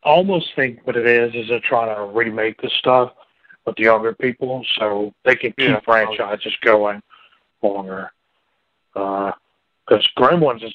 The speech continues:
Speaker 1: what? Gremlins is thirty years old now. Uh, they're
Speaker 2: Yeah.
Speaker 1: I, they, they, they remake it, and Dick Miller is somehow still in it.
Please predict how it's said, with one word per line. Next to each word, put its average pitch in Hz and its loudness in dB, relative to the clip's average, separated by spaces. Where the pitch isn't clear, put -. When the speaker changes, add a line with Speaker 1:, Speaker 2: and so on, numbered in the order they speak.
Speaker 1:
what? 110 0
Gremlins 127 -4
is 110 -8
thirty 113 0
years 117 0
old 120 4
now. 139 -2
Uh, 104 -2
they're 107 0
Speaker 2:
Yeah. 110 -6
Speaker 1:
I, 147 4
they, 180 6
they, 165 2
they 147 2
remake 139 -2
it, 151 0
and 117 -2
Dick 127 -6
Miller 127 2
is 110 -8
somehow 113 2
still 104 -2
in 101 -8
it. 117 -8